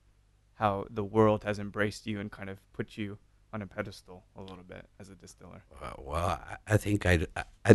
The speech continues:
Speaker 2: do not deserve that kind of,
Speaker 1: <laughs>
Speaker 2: of thing.
Speaker 1: But that's the
Speaker 2: And,
Speaker 1: best
Speaker 2: uh,
Speaker 1: part, right?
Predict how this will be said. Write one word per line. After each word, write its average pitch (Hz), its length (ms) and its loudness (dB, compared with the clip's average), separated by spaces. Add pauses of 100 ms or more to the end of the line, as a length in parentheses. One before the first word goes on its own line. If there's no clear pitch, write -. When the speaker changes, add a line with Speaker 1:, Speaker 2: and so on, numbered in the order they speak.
Speaker 2:
do 104 60 12
not 90 240 12
deserve 82 520 10
that 78 180 4
kind 87 360 10
of, 76 100 -4
Speaker 1:
<laughs> - 400 12
Speaker 2:
of 73 80 -8 (140)
thing. 101 140 12
Speaker 1:
But - 20 12
that's 135 160 12
the 92 120 12
Speaker 2:
And, - 20 12
Speaker 1:
best 202 200 12
Speaker 2:
uh, 98 60 12
Speaker 1:
part, 226 240 8
right? 147 300 10